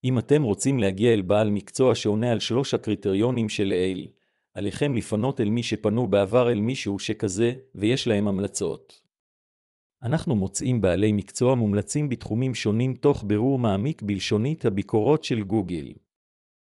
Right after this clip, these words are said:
שם ניתן לקרוא חוות דעת אמינות של לקוחות לשעבר ולהבין האם מדובר בבעל מקצוע מומלץ או מישהו שעדיף להימנע משירותיו. לסיום.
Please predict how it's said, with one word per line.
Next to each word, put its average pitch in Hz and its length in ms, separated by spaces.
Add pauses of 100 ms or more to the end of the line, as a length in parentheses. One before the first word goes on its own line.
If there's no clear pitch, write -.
(180)
שם 143 260
ניתן 117 380
לקרוא 117 300
חוות 120 400
דעת 120 300
אמינות 107 360
של 101 160
לקוחות 120 480
לשעבר 107 580
ולהבין 107 400
האם 120 280
מדובר 104 400
בבעל 117 400
מקצוע 127 440
מומלץ 107 680
או 117 80
מישהו 110 400
שעדיף 110 480
להימנע 113 420
משירותיו. 98 680 (1200)
לסיום. 85 640